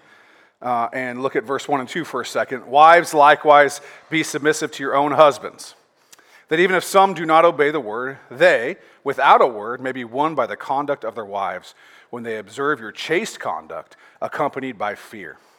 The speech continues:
Uh, so remember, we talked about this word's more like reverence,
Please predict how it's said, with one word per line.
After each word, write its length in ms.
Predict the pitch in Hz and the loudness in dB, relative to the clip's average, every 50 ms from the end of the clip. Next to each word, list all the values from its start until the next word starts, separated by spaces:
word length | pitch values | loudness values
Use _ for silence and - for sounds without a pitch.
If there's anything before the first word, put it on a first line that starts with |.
| _ _ | _ _
Uh, 140 | 101 87 82 | -20 -20 -20
so 160 | - - 101 | -20 -20 -20
remember, 260 | 90 90 98 90 82 | -18 -16 -18 -18 -16
we 80 | 92 92 | -18 -10
talked 200 | - 113 98 - | -8 -8 -8 -8
about 140 | 95 98 82 | -12 -14 -14
this 200 | 98 92 - - | -14 -18 -18 -18
word's 280 | 101 98 98 92 - | -16 -16 -16 -16 -18
more 160 | 117 104 95 92 | -18 -18 -14 -12
like 340 | 87 85 85 - _ _ _ _ _ _ _ _ _ _ _ _ _ _ _ | -10 -10 -10 -12 _ _ _ _ _ _ _ _ _ _ _ _ _ _ _
reverence, 800 | - 92 95 95 101 101 104 107 107 107 104 - - - - | -14 -10 -8 -8 -8 -10 -14 -18 -18 -16 -16 -16 -16 -16 -16